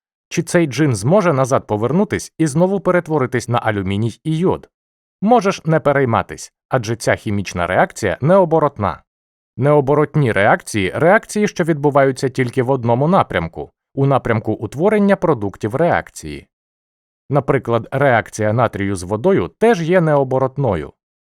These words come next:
Протилежне перетворення, тобто взаємодія натрій о аш із водним, неможлива. А ось, наприклад, реакція утворення аміаку є оборотною.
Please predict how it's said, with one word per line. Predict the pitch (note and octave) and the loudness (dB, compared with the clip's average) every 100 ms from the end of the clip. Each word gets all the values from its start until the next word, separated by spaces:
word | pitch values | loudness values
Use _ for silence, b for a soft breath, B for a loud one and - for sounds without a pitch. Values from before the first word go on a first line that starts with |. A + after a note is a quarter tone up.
| _ _ _ | _ _ _
Протилежне | D3+ D#3+ E3+ E3+ A#2 A2+ | 0 2 2 2 0 -2
перетворення, | A2 G#2+ D#3 G#3+ B2 F2 | -2 -2 0 0 2 -2
тобто | - A#2 - | -2 -4 -4
взаємодія | G#2+ G#2+ B2 A#2+ A#2+ G#2 G2 | -4 -2 0 -2 -2 0 0
натрій | G#2+ G2 G2 G2+ | 0 -2 -4 -4
о | F#2+ | -2
аш | F#2+ - - | 0 -2 -6
із | G#2 | -10
водним, | G2 F3+ F3 G3+ F#3 - | -4 -2 0 0 -2 -4
неможлива. | F3 G#3+ G3 A#2 G#2 E2 D2 - _ _ _ _ _ _ _ _ _ _ _ _ _ | 0 2 2 0 -4 -4 -8 -16 _ _ _ _ _ _ _ _ _ _ _ _ _
А | D#3+ | 2
ось, | F#3 F3 | 4 2
наприклад, | F3 E3+ E3 E3 C#3+ | 0 0 0 2 2
реакція | D#3 D3 C3 - B2 | 2 2 0 -2 -2
утворення | A#2+ C3 B2+ B2+ A2+ A2 | -2 -2 -2 0 2 0
аміаку | G#2+ A#2 A2 D#3+ A3 A2+ G2 | 0 0 2 2 2 0 -6
є | G#2 G3+ - | 0 0 2
оборотною. | E3+ E3+ G3 A2+ F2+ F2+ E2+ D#2 | 0 2 2 0 -2 -4 -6 -8